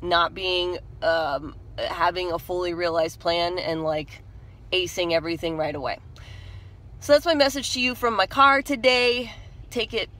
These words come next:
build it brick by brick. Take it moment by moment if you need to. Um, if your kids are being little assholes today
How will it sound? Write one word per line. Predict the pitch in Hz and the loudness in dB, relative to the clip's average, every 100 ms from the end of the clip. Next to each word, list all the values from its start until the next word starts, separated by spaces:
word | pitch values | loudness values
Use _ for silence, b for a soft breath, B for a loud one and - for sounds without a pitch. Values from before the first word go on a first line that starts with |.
| 170 - | -16 -6
build | 202 214 | -4 -4
it | - | -6
brick | 208 208 | -6 0
by | 190 185 | 0 0
brick. | 190 208 - - - | 0 -2 -4 -20 -16
Take | 202 208 | -12 -10
it | |
moment | 180 185 190 202 151 | -4 0 0 0 0
by | 175 170 | 0 0
moment | 165 180 214 190 | 0 -2 -4 -6
if | 220 220 | -10 -8
you | 220 | -8
need | 214 214 | -8 -10
to. | 240 233 247 - B B B | -10 -10 -12 -18 B B B
Um, | 170 165 151 147 - - - | 0 0 0 -6 -12 -16 -16
if | 190 196 | -14 -14
your | 196 | -12
kids | 247 220 196 | -8 -8 -10
are | |
being | 196 196 | -8 -6
little | 190 175 | -4 -4
assholes | - 165 196 214 214 | -4 -4 -2 -2 -4
today | - 226 214 214 226 | -6 -4 0 0 -2